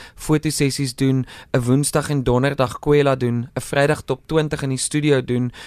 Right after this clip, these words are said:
dan die Vrydag aand nog steeds vertonings het en die Sondag en Saterdag ook.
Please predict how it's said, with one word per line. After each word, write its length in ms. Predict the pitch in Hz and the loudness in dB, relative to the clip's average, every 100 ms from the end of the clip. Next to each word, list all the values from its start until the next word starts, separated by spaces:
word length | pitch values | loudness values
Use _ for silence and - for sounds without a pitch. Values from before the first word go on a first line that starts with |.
| - | -6
dan 100 | - | 0
die 100 | 131 | 0
Vrydag 440 | - 160 147 147 - | 0 0 0 -2 0
aand 200 | 139 135 | -2 -2
nog 120 | 135 | -6
steeds 300 | - 151 139 | -4 -4 -4
vertonings 500 | 143 135 135 131 131 | -6 -4 0 0 -2
het 160 | 131 - | -4 -4
en 80 | 123 | -4
die 80 | |
Sondag 500 | 120 151 143 139 123 | -2 0 0 0 -2
en 100 | 123 | -6
Saterdag 520 | 117 139 127 131 117 - | 0 2 2 0 -4 -4
ook. 260 | 143 127 | -2 -2